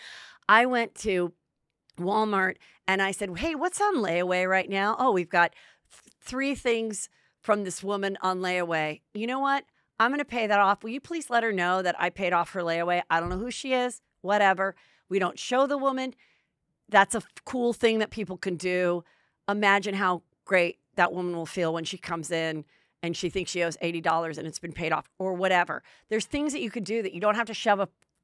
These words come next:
a camera in someone's face, but that's not how she works.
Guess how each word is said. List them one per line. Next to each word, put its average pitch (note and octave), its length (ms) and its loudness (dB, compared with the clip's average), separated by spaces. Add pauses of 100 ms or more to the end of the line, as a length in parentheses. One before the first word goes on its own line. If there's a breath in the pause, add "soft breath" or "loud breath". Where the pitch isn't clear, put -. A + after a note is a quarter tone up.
(340)
a B2 60 -16
camera F#3 340 2
in F3 80 -6
someone's D#3+ 200 -10
face, E3+ 240 -4
but F3 220 -8
that's F#3+ 240 -2
not G#3 180 0
how F#3+ 140 -2
she - 180 -12
works. - 320 -18